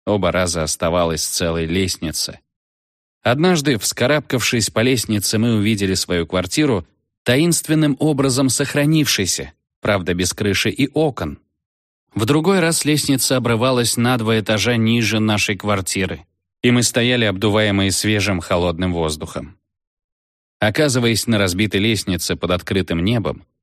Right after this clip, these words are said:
мы переживали незабываемое ощущение.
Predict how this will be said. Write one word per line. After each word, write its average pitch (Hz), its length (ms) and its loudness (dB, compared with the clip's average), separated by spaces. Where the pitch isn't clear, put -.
мы 156 220 4
переживали 127 840 0
незабываемое 104 1080 0
ощущение. - 720 -6